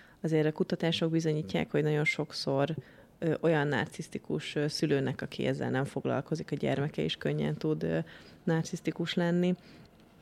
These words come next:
és hogy, ö, hogy nem mindegy, hogy milyen a kötődés, mert hogyha az érzelmi szükségletei nincsenek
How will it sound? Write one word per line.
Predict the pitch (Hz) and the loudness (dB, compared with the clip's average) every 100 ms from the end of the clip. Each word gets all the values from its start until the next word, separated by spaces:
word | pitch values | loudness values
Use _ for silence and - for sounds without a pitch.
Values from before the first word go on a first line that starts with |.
| - - - - | -20 -20 -4 4
és | 165 156 - | 4 4 2
hogy, | - 156 156 156 | 0 2 2 4
ö, | 160 156 | 4 4
hogy | 160 | 4
nem | 165 160 | 6 6
mindegy, | 160 156 160 | 4 2 0
hogy | 165 160 | 2 2
milyen | 156 151 | 2 2
a | 156 | 0
kötődés, | - 160 160 151 156 156 - | -2 -2 2 2 2 0 0
mert | 156 151 | -2 -2
hogyha | 156 160 | -2 0
az | 151 | 4
érzelmi | 156 165 165 160 | 4 4 2 2
szükségletei | - 165 - 156 151 160 156 156 | -2 -4 0 0 2 2 4 4
nincsenek | 160 165 151 156 | 4 2 0 -2